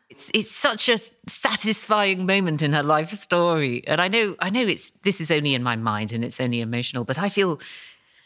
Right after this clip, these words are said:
something special about sitting in the room where she woke up when she was aged eighteen and three weeks. And this was key timing because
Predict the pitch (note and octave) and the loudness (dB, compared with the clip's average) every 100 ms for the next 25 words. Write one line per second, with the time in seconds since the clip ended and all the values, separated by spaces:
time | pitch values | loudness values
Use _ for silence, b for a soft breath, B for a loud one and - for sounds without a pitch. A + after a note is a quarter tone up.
0 | B B B D4 F#4 C4+ - - A3 D#3+ | B B B 0 0 0 0 2 2 0
1 | B2+ A2 - F3+ F#3+ - F#3 F3+ E3+ D3 | 0 -2 -2 0 -2 0 2 2 2 2
2 | D3 D#3 A#3 - D3 C3+ C3+ C#3 D3 D3 | 2 2 -2 -6 -2 2 2 2 0 -2
3 | - D#3+ D3 D3+ D3+ E3 - - _ D3 | -2 -2 2 0 2 -2 -2 -8 _ -2
4 | C3+ C3 D3 C#3 - - C3 C3 A#2+ - | -2 -2 -2 -4 -4 -4 -2 -2 -4 -4
5 | - C3 B2+ - C3 A#2 A#2 - C3 B2 | -4 -6 -6 -6 -4 -4 -6 -6 -6 -6
6 | B2 - - C#3 B2+ B2 A#2+ - B2 E3+ | -8 -12 -6 -4 -4 -6 -10 -4 -2 -2
7 | - _ - - - - B F#3 B F3+ | -6 _ -18 -16 -16 -14 B -8 B 0
8 | G#3+ E3 - - A#3 A#3+ A3 G3 G#3+ G3 | 0 -4 -6 -2 2 2 0 -2 0 0
9 | C#3 A#2 - B B B B - D3+ F3 | -2 -4 -10 B B B B -4 0 0
10 | D3+ - | 0 -4